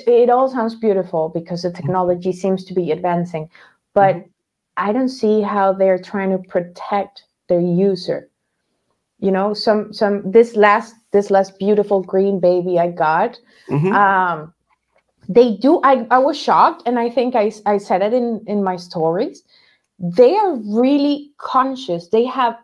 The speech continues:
Speaker 1: a long list of warnings. They tell you, "Do not touch it with your bare hands. Do not expose yourself to the fumes," blah, blah, blah. And I was really shocked because this is a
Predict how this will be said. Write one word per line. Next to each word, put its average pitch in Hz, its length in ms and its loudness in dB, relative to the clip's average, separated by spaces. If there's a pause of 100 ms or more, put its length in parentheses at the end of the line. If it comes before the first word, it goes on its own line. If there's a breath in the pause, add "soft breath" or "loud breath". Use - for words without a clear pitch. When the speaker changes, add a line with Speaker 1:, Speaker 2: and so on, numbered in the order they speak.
Speaker 1:
a 208 160 0
long 208 500 2
list 208 540 -2 (200)
of 214 160 -6
warnings. 196 760 -2 (360)
They 208 140 2
tell 226 240 0
you, 208 140 -2
"Do 190 120 -4
not 175 300 -4
touch 196 280 -2
it 208 40 -2
with 202 160 0
your 190 140 0
bare 180 260 -2
hands. 170 380 -8
Do 175 100 -4
not 160 140 -4
expose 180 400 -4
yourself 202 340 -4
to 196 100 -4
the 180 80 -4
fumes," 180 340 -4
blah, 190 160 0
blah, 180 140 0
blah. 170 140 -2 (380 loud breath)
And 226 100 0
I 233 40 2
was 277 200 2
really 302 220 -2
shocked 240 300 -2
because 208 220 -4
this 226 160 -4
is 240 120 0
a 208 320 0